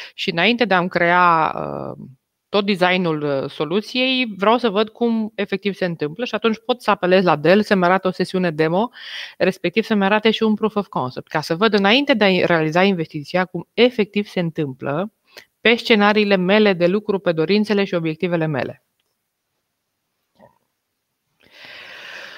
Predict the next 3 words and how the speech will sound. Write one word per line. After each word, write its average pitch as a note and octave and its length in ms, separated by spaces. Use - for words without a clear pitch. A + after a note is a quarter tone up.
Bun. F3 420
Uh, D3+ 480
după, G3 1200